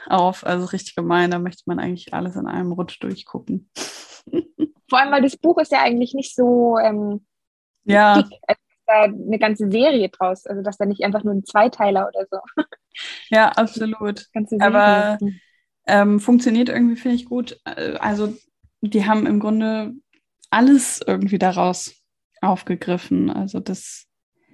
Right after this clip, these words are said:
Speaker 1: hat erstaunlich gut funktioniert. Und seitdem bin ich dann ja auch so Fan von Daisy Edgar Jones.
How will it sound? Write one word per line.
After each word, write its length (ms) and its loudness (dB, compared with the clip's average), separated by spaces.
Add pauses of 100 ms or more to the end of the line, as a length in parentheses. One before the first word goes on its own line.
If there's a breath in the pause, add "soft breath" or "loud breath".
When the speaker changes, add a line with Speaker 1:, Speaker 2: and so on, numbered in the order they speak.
(120)
Speaker 1:
hat 360 -8
erstaunlich 580 4
gut 260 -4
funktioniert. 680 -2
Und 160 0
seitdem 520 0
bin 140 -6
ich 180 -18
dann 180 -2
ja 140 -2
auch 40 -8
so 140 -12
Fan 300 -8
von 300 -8
Daisy 260 -6
Edgar 280 -10
Jones. 540 -2